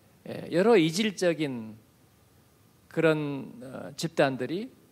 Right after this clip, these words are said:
또 지파들이 모여서 나라를 이룬 적이 있습니다.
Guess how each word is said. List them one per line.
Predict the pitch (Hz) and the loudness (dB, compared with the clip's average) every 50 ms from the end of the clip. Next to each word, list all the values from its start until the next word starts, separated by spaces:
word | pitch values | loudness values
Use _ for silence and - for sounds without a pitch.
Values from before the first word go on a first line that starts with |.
| _ _ _ | _ _ _
또 | - 170 160 | -2 -2 0
지파들이 | 156 - - 156 - 151 156 151 - 135 139 185 214 240 | -2 -2 -6 -6 -4 -4 -4 -2 -2 -2 -4 -4 -6 -6
모여서 | 185 139 147 175 180 180 170 - 180 175 147 | -2 0 2 2 2 2 0 -2 -4 -2 0
나라를 | 139 135 156 175 196 202 202 165 | 0 0 0 0 -2 -2 -4 -4
이룬 | 156 165 180 170 | -4 -6 -6 -6
적이 | 180 139 | -6 -6
있습니다. | 131 139 151 127 - - | -8 -10 -12 -12 -12 -12